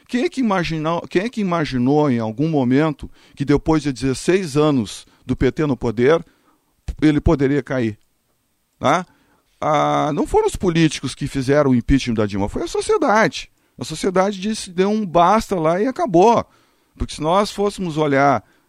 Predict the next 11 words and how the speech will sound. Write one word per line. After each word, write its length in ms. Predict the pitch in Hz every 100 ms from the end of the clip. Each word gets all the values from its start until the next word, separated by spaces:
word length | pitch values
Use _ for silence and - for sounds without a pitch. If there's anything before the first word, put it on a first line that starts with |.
| _
a, 460 | - 117 117 104 95
o 60 | 127
Congresso 500 | 120 135 123 135 -
Nacional, 640 | 123 120 117 110 180 240
o 60 | -
Congresso 420 | 262 262 294 -
Nacional 580 | 311 - 254 269 311 359 359 349
não 320 | 294 277 330
tinha 320 | 285 - 269
vontade 480 | 302 240 - 220 254
nenhuma 640 | 254 247 202 233 190 117